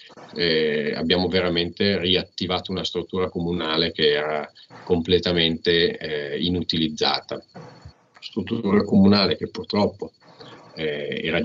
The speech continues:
preesistente, dico purtroppo perché è uno, è una storia un po' strana quella del nostro palazzetto, è costruita sopra la nostra piscina, quindi eh,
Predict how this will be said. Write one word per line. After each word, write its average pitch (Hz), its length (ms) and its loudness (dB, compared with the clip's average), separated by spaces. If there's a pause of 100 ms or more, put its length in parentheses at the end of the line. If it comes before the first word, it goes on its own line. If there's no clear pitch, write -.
(140)
preesistente, 87 920 2
dico 82 260 -6
purtroppo - 640 -6
perché 78 300 -6
è 80 40 -2
uno, 80 200 -2 (320)
è 78 140 -4
una 82 360 0
storia 90 320 2
un 78 120 -2
po' - 120 -4
strana 80 500 -2
quella 78 200 -2
del 78 140 0
nostro 76 400 -4
palazzetto, 80 880 0 (340)
è - 80 -6
costruita 95 640 0
sopra 87 360 -6
la 82 80 -6
nostra 85 300 -6
piscina, 92 640 -2 (500)
quindi 87 420 2 (680)
eh, 71 880 -4